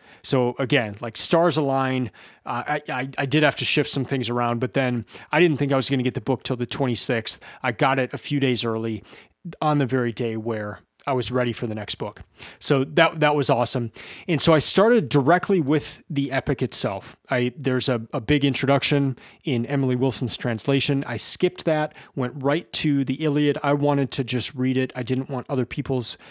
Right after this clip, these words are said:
ideas in my head before I read it, so I started with the epic. After I finished the epic, I then went and read the introduction. And just, uh, step back here for a second. This, this segment is, is more the nitty-gritty of, of the book and, and details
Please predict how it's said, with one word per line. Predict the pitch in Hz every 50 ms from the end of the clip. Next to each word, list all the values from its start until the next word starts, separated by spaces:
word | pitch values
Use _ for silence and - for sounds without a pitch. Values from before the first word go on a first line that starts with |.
| - - - - - - - - - _ _ _ -
ideas | 143 120 104 156 170 180 175 151 123
in | 143 139
my | 135 120
head | - - 135 135 127
before | 117 127 104 - - 139 131 127 127
I | 123
read | 113 127 123 117
it, | 117 123 - -
so | - -
I | 113 101
started | - - - - 143 135 127 120
with | 123 113
the | - 123 113
epic. | 107 - - 107 101 - - - - - _ _
After | 151 147 143 - 151
I | 135 113
finished | - 135 123 107 - -
the | 123 113
epic, | 107 - 120 110 - -
I | - 131
then | 113 127 120 117 113
went | 110 110 107 110 - _ _ _
and | 143 113 107 104
read | 113 110 104 101 95 - - _ _
the | - 120 117
introduction. | 117 107 - - 107 - 107 107 - - - 113 110 120 - - - - - - - -
And | 160 151
just, | 190 208 160 - - _ _ _
uh, | - 139 123 123 -
step | - - - - 170 -
back | - 147 135 131 -
here | 147 127
for | 123 135
a | 120
second. | - 143 127 135 147 156
This, | 147 170 156 - - - - _ - - - _
this | 147 165 185 -
segment | - - 185 170 151 156 139 131
is, | 131 120 -
is | - - 143 117
more | 135 143 143 139
the | 120 123
nitty-gritty | 123 127 131 135 139 135 123 - 135 131 127 123 120
of, | 117 107 - -
of | 147 131 110 107
the | 117
book | 104 - 120 117 110 104 -
and, | 120 110 113 -
and | - 117 110 110 104
details | 110 127 120 113 - 120 110 107 107 - - -